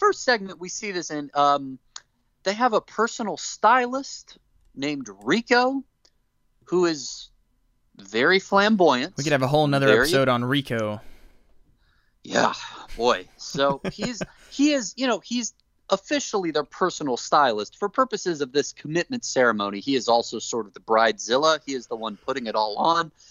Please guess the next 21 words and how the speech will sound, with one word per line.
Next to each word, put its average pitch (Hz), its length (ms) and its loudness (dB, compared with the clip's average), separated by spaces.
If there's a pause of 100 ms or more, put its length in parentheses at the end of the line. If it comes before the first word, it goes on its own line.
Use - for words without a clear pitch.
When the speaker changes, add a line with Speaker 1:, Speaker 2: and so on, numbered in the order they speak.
(200)
Speaker 1:
And 240 120 2
he's 262 120 0
chewing 302 340 4
somebody 185 480 2
out 131 200 2
over 127 180 -6
the 127 80 -12
phone 117 280 -4
because 151 300 -6
even 233 160 0
though 226 120 2
he 220 160 -2
knows, 196 560 4
Mark, 110 360 -4 (260)
he 208 200 -6
knows 233 500 2
that 170 140 -2
a 151 60 -12
traditional 165 760 -4
wedding 123 320 2
cake 113 280 -2